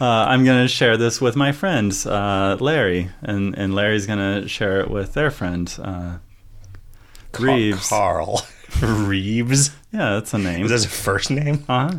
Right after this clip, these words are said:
Speaker 1: yeah.
Speaker 2: Uh, my name is Reeves Branston.
Speaker 1: Yeah, that sounds like a real name. <laughs>
Speaker 2: I guess.
Speaker 1: Mm-hmm.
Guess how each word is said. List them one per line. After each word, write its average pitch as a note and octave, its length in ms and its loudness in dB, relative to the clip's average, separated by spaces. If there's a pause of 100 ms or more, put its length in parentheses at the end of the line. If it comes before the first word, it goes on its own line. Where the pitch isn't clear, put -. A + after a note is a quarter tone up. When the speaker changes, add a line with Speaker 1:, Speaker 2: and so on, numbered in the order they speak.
Speaker 1:
yeah. G2 240 -2 (160)
Speaker 2:
Uh, G#2 180 -2
my G#2+ 180 2
name G2 200 0
is D#2+ 180 -4
Reeves C#3 720 0
Branston. A2 1120 -2 (1120)
Speaker 1:
Yeah, F3+ 160 -6
that A#2+ 200 -4
sounds C3 240 -2
like C3+ 120 -2
a C3 60 -4
real C#3+ 220 0
name. C#3+ 260 -4 (340)
<laughs> - 300 -2
Speaker 2:
I A#2+ 120 -2
guess. - 760 2
Speaker 1:
Mm-hmm. G2 300 -6